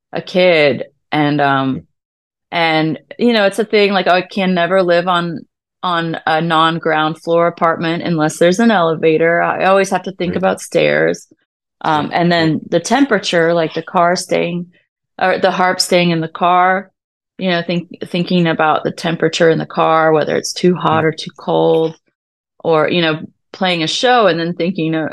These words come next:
Speaker 1: like, "Oh, I can't leave the harp in the van. I have to bring it into the hotel at two A M.
Speaker 2: Mm.
Speaker 1: Are there stairs to the hotel? Is it gonna be
Speaker 2: <laughs>
Speaker 1: icy?"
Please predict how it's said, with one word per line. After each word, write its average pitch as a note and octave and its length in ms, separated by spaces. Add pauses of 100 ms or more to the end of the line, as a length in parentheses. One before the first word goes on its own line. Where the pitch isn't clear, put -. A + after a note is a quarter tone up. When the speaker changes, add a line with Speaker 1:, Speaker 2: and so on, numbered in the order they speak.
(140)
Speaker 1:
like, C#3+ 320
"Oh, F3+ 200
I E3 80
can't F3+ 320
leave E3 200
the E3+ 100
harp E3 280
in E3 100
the D#3+ 80
van. G3 520 (380)
I F3 120
have E3 360
to E3 280
bring D#3+ 240
it D3+ 80
into D3+ 260
the C#3+ 100
hotel D#3+ 840 (220)
at C3 220
two D#3+ 200
A C#3 160
M. A#2+ 220
Speaker 2:
Mm. - 80
Speaker 1:
Are C#3+ 200
there D3+ 200
stairs G#3+ 540
to D#3+ 120
the E3 80
hotel? D#3+ 380
Is E3+ 180
it F#3 140
gonna G3+ 180
be A3 160
Speaker 2:
<laughs> B3+ 180
Speaker 1:
icy?" F3+ 440